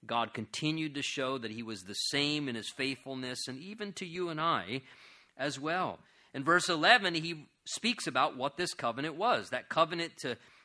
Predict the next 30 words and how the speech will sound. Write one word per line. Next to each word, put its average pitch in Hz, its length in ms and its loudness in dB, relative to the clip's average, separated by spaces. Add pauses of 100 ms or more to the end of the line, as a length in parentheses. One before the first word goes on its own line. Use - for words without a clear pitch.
(140)
Abraham, 165 840 4
Isaac, 151 600 6
Jacob, 160 520 2
that 156 120 -6
was 127 140 -4
an 120 80 -2
everlasting 160 760 0
covenant 165 500 -2
for 160 100 -6
the 151 80 -6
people 160 360 -6
of 139 100 -8
Israel, 165 380 -4
saying 165 500 -2
to 165 100 -6
them, 160 320 -4
verse 156 360 -4
eleven, 165 500 -2 (480)
"To 175 220 -2
you 156 840 0 (400)
I 143 160 8
will 147 280 2
give 147 480 0
the 170 140 0
land 135 720 0
of 123 220 -4
Canaan 147 800 0 (580)
as 139 240 4
the 143 160 0
allotment 135 880 4